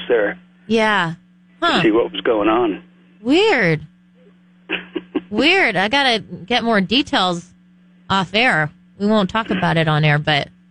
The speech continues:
Speaker 2: interesting. Interesting. I
Speaker 1: Yeah.
Speaker 2: think it's amazing. I, if someone wanted to send me a nice card, I'm okay with that. <laughs>
Speaker 1: Well, the card that I just read to you right now would, how about if somebody sent you a card like that? Would you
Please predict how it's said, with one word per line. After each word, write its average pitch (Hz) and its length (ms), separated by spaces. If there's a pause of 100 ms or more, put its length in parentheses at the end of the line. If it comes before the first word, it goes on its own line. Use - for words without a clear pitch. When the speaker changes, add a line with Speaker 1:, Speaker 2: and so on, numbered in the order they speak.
(280)
Speaker 2:
interesting. 202 600 (1160)
Interesting. 151 540
I 240 180
Speaker 1:
Yeah. 311 80
Speaker 2:
think 302 160
it's 220 120
amazing. 202 500
I, 196 80
if 185 160
someone 285 360
wanted 214 180
to 190 60
send 214 200
me 220 120
a 220 40
nice 185 280
card, 175 320
I'm 196 200
okay 170 180
with 156 140
that. 165 300
<laughs> 175 120 (1300)
Speaker 1:
Well, 143 280 (600)
the - 80
card 139 340
that 135 100
I 123 100
just 117 300
read - 220
to 110 60
you 123 240
right 113 240
now 120 220
would, 110 260 (840)
how 131 160
about 127 180
if 107 80 (100)
somebody 120 320 (140)
sent 113 140
you 120 160
a 123 80
card 110 280
like 107 260
that? 107 180
Would 101 200
you 104 180